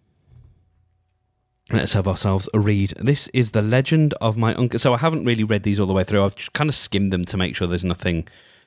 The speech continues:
too dramatic. But if I get the vibe that we should stop, then we'll stop and we'll find another one to talk about. So this is The Legend of My Uncle Ben,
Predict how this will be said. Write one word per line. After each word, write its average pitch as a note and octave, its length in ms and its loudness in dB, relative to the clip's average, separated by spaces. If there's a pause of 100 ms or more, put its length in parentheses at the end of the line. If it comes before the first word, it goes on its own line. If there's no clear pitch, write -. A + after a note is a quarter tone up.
too G2+ 160 0
dramatic. F#2+ 540 -2
But - 160 0
if B3 160 -2
I D#4 100 4
get - 220 -2
the F2+ 80 -2
vibe E2+ 340 -2
that - 140 -6
we E2+ 80 -6
should - 200 -6
stop, - 480 -4 (600)
then F3+ 240 4
we'll D#3+ 140 2
stop - 440 -6 (480)
and F#2 120 0
we'll E2+ 100 0
find E2 280 -2
another E2+ 260 -6
one D#2+ 120 -6
to - 100 -10
talk - 220 -8
about. A2 240 -10 (1200)
So - 140 -2
this C#4+ 260 2
is D#3+ 180 0
The C#3 100 4
Legend A2+ 500 2 (240)
of G#2 140 -6
My F2 240 0
Uncle D3 340 4
Ben, F2+ 420 0